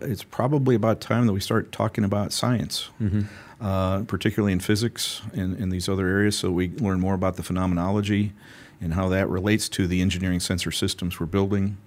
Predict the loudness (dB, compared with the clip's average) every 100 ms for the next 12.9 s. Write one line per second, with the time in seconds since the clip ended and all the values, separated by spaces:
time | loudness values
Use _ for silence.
0 | -14 -6 -4 -2 -2 0 0 2 0 2
1 | 0 -2 0 0 0 -4 -4 -4 -4 -4
2 | -4 -4 -2 -2 0 0 0 -4 -8 -14
3 | -18 -20 -12 -4 -2 -2 -2 -2 -2 -2
4 | -2 -2 0 -2 0 0 2 0 0 0
5 | 0 0 -2 -6 -2 -2 0 -2 -2 -2
6 | -4 -8 -10 -8 -6 -4 -4 -6 -4 0
7 | 0 2 -2 -2 -8 -6 -2 2 4 4
8 | 0 0 -4 -6 -2 -2 0 -2 -2 -4
9 | -8 -12 -16 -20 -20 -12 -4 -2 0 -2
10 | -4 -4 -2 -2 -2 -4 -2 -2 -2 -2
11 | -4 -2 0 -2 -2 -2 -2 -4 -6 -4
12 | -2 -2 0 -2 -6 -4 -4 -2